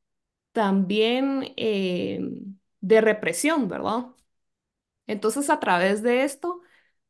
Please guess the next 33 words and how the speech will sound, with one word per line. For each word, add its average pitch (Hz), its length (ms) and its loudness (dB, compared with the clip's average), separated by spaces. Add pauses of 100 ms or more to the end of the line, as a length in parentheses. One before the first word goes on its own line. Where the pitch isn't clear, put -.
(120)
pues, 190 960 2
ac-, 202 320 -8
es 190 320 -8
para 247 240 0
contarles, 220 400 0
¿verdad? 208 400 4
Aquí 208 240 -2
entre 247 180 -2
nosotros, 226 480 -4
pues, 180 760 -2
la 190 200 -6
que 185 100 -10
tiene 214 320 -2
esta, 208 720 -4 (300)
y - 280 -12
estas 208 280 -6
inclinaciones, 226 640 -4
pues, 175 520 -6 (120)
eh, 190 460 -8
lo 202 140 -2
tengo 220 200 2
yo 233 220 4
en 240 120 2
mi 175 100 0
diseño 226 360 -2
y 190 80 2
yo 202 80 4
entiendo 233 460 0
por 165 320 -4
qué 285 300 0 (280)
de 202 140 -4
mi 190 160 0
diseño. 190 520 -4